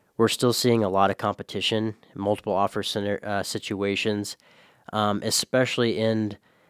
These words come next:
the, uh, quote unquote lower market or that entry level. Council Bluffs, that's your, you know, one fifty to honestly probably three hundred. In Omaha, it's a little bit higher,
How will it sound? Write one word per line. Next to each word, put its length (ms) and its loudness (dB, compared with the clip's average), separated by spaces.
the, 460 2
uh, 360 -8
quote 280 8
unquote 380 4
lower 400 4
market 400 2
or 160 0
that 360 -4
entry 380 -2
level. 420 2
Council 300 2
Bluffs, 400 0
that's 240 -2
your, 260 -2
you 120 -2
know, 120 -2
one 320 -2
fifty 520 -4
to 240 -2
honestly 440 0
probably 260 2
three 280 -2
hundred. 380 2
In 120 0
Omaha, 380 0
it's 100 -2
a 60 -4
little 260 -4
bit 140 -6
higher, 500 0